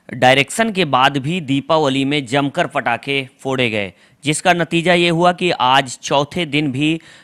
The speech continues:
जो एक्यूआई है, एयर क्वालिटी इंडेक्स, आज भी बढ़ा हुआ है और उसका कहीं ना कहीं शरीर के लिए नुकसान है। सरकार के मना करने के बाद भी,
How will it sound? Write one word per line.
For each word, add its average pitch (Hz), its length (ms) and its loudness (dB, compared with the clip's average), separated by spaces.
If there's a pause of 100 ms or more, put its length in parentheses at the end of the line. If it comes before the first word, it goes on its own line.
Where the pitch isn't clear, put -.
(120)
जो 147 480 0 (200)
एक्यूआई 185 580 2
है, 175 200 0
एयर 151 300 0
क्वालिटी 143 480 0
इंडेक्स, 139 480 0
आज 156 320 2
भी 175 160 -4
बढ़ा 127 260 0
हुआ 127 300 0
है 165 140 -4 (320)
और 143 220 4
उसका 165 380 -4
कहीं 151 280 -4
ना 147 100 -2
कहीं 151 360 -2 (280)
शरीर 160 360 4
के 175 160 0
लिए 160 180 4
नुकसान 143 480 2
है। 170 220 0
सरकार 139 520 0
के 151 200 -4
मना 123 400 0
करने 131 320 -2
के 123 140 -6
बाद 117 260 0
भी, 147 260 -4